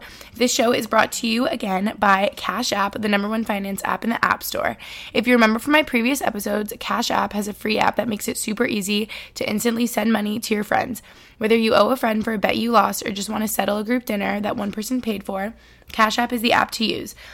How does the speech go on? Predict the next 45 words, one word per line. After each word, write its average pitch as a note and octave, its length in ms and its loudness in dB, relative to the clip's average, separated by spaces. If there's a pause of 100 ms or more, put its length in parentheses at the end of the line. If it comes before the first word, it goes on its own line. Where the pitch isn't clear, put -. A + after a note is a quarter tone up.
(120)
That's A#3 140 -4
when C#4+ 120 2
I'll G3+ 240 10
typically A3+ 360 -2
use G#3 160 2
it G#3 140 -2
too. G3+ 180 -2
I G#3 360 -2
just G#3+ 180 -2
find G3+ 160 -2
it G#3 60 -2
the G#3+ 80 -2
most G3+ 180 -2
convenient G3+ 580 -2
when - 120 -4
I'm, - 400 -4
you G#3+ 80 -4
know, - 180 -6
paying G3 300 -6
one G#3 100 -4
person G#3+ 260 -6
back - 200 -2
for - 120 -6
a - 80 -2
group A3 200 -8
dinner. D4+ 340 4 (460)
And A#3+ 100 0
Cash B3 200 4
App D4+ 140 4
also A3+ 280 2
comes A3 400 0
with G#3+ 160 -2
a G#3+ 40 -6
cash G#3+ 320 -4
card. G3 300 -2
It's G3 160 -2
like G3+ 80 -6
a G#3 60 -2
free A3 260 -4
debit G3+ 300 -4
card F#3+ 320 -4
that - 100 2
comes G3+ 220 -2
with A3 160 -2
Boosts, G3+ 360 -4